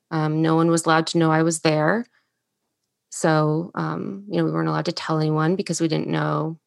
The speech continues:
the whole scope of the event. So it just all felt really surreal. It just felt like,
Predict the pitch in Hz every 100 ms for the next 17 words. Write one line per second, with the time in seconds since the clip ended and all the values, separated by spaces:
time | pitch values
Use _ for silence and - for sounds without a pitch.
0 | _ _ _ _ _ _ _ _ - -
1 | 185 175 156 - 165 160 170 160 165 160
2 | 156 160 175 - 190 175 202 - 208 208
3 | 208 - 185 196 - 214 226 214 165 175
4 | 214 185 175 175 - 180 170 170 165 -
5 | -